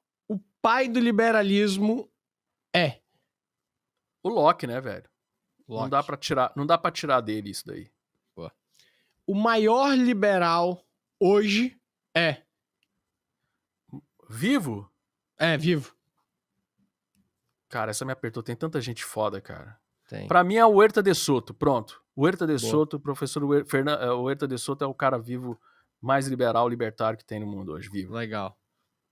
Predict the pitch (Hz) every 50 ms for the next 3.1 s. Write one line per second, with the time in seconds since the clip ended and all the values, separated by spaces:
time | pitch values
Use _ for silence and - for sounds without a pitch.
0 | _ - _ _ 190 156 214 233 202 240 233 202 175 208 208 185 156 - - -
1 | - _ _ _ _ _ _ _ _ _ _ _ _ _ _ _ _ _ _ _
2 | _ - 226 254 277 302 294 - - - - 233 247 254 262 226 233 269 262 262
3 | 254